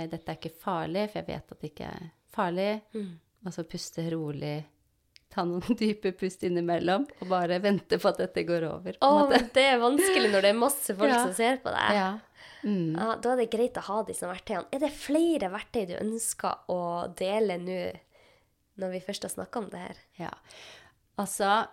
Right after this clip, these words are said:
Speaker 1: det å ha det gøy, det har vi ikke snakket om, men det hjelper jo. Altså, en god latter forlenger livet. <laughs> Nei,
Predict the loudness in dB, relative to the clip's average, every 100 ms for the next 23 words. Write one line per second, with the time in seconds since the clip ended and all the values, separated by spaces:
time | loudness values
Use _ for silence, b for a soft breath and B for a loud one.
0 | _ -10 0 2 2 2 0 0 -2 2
1 | 2 4 2 0 -4 -6 -4 0 2 2
2 | 2 2 2 -2 -6 -2 -2 -2 -4 -2
3 | -2 -2 -2 -2 -4 -4 -4 -2 0 2
4 | 4 4 2 2 0 0 -4 -2 -2